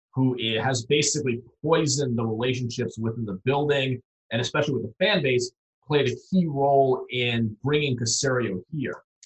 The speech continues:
I think a lot of people seem to have the impression during the season that Easterby might just go quietly in the offseason. Since that seems to not be the case, I think it has now created sort of a poisonous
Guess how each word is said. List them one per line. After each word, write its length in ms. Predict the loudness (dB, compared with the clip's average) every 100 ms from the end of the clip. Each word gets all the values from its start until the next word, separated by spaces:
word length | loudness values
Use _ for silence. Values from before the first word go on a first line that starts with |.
| _ 0
I 80 | 2
think 160 | 4
a 40 | 4
lot 200 | 6 6
of 60 |
people 240 | 4 0 0
seem 260 | 0 0 0
to 100 | 0
have 120 | 0
the 100 | 0
impression 460 | -2 2 0 2
during 220 | -2 -2 -4
the 60 |
season 580 | -6 -2 -2 0 -2 -4 _ _
that 420 | 2 6 6 2 -2 _
Easterby 520 | -4 -2 -2 -2 0
might 240 | 2 2 0
just 240 | -2 -2
go 240 | -2 -2 0
quietly 380 | 2 4 2 -2
in 80 | -2
the 60 |
offseason. 680 | -2 -2 -4 -4 -4 -2 -4 -8 _ _
Since 260 | -6 -4 2
that 220 | 2 0
seems 300 | -4 -4 -2
to 100 | -2
not 240 | 2 2 2
be 100 | -2
the 160 | -4 -8 -2
case, 540 | 0 0 -2 -6 -10 _ _ -2
I 180 | 0 0
think 280 | -2 -2 -2
it 140 | -2
has 260 | 0 -2 0
now 220 | 0 0
created 440 | -2 -2 0 0 -2
sort 200 | -2 -2
of 80 |
a 260 | -2 -8 -2
poisonous 680 | 0 2 0 0 -2 -2 -8